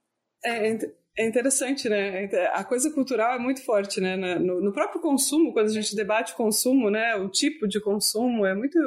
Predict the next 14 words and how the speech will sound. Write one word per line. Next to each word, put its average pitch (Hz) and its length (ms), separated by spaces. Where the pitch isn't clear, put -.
muito 233 220
interessante. 208 600
Na, 240 240
na 240 140
Europa, 220 260
muitos 269 260
países 240 1160
fazem 254 500
esse, 214 380
têm 226 200
essa 247 200
prática 294 480
de 214 180
não, 226 680